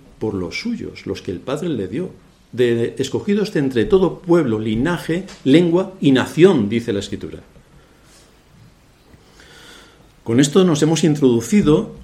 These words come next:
en nuestra siguiente doctrina que responde a la pregunta, "¿por quién murió Cristo?". Esto es una introducción, este sermón.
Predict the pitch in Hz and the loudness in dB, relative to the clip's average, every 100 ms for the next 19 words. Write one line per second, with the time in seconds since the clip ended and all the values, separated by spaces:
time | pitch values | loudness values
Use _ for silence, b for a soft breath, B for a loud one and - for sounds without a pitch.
0 | - 104 104 104 101 - 107 98 - 101 | -14 -6 -4 -4 -6 -6 -4 -4 -6 -4
1 | 120 165 160 143 113 - - 202 185 131 | 0 0 0 0 0 -2 -2 2 4 2
2 | 135 131 104 101 135 135 127 120 113 101 | -2 -2 -2 -2 -2 0 2 2 0 -4
3 | 104 139 117 113 110 - 120 117 113 - | -4 -2 -2 -4 -8 -6 -2 -2 -2 -8
4 | - 254 254 202 117 101 98 85 80 76 | -4 -2 0 0 0 -2 -2 -4 -8 -12
5 | - 76 - - - 131 139 120 - 90 | -14 -16 -16 -18 -12 -8 -4 -4 -6 -8
6 | - 82 69 - _ _ _ 98 - 95 | -10 -12 -14 -18 _ _ _ -14 -12 -10
7 | 87 82 | -10 -14